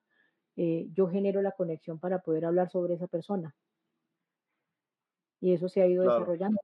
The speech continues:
Speaker 2: La voz ayuda un friego. Yo, siempre
Speaker 1: Sí.
Speaker 2: que oyes una persona, ya con eso puedes saber muchísimas cosas. Pero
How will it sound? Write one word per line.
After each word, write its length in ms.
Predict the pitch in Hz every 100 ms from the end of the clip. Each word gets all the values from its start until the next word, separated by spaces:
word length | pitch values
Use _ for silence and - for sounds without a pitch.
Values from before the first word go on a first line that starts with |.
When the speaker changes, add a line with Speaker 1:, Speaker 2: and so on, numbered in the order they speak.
| _
Speaker 2:
La 160 | 123 131
voz 300 | 143 160 -
ayuda 300 | 127 127 120
un 100 | 110
friego. 460 | - 110 104 82 - _
Yo, 380 | 123 127 131 - _ _ -
siempre 340 | - 139 -
Speaker 1:
Sí. 60 | 240
Speaker 2:
que 40 |
oyes 280 | 196 147 117 -
una 160 | 117 113
persona, 400 | 101 104 120 110
ya 200 | 107 107 -
con 240 | 104 110
eso 220 | 113 120
puedes 200 | 110 110 95
saber 220 | 104 101
muchísimas 560 | 101 - 95 101 90
cosas. 380 | - 82 - - -
Pero 320 | 113 110